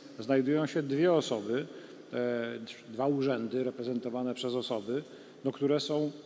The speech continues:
można powiedzieć, gospodarzami ustawy Prawo geologiczne i górnicze.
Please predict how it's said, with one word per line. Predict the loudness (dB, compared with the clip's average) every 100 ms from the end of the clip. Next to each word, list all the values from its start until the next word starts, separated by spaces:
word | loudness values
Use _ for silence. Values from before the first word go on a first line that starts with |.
| -6
można | -2 -2
powiedzieć, | 0 -2 0 0
gospodarzami | 0 -2 -2 0 0 2 2 4
ustawy | 2 2 0 0
Prawo | 2 0 2
geologiczne | 0 0 0 -2 -4 -2
i | 0
górnicze. | 2 0 0 -2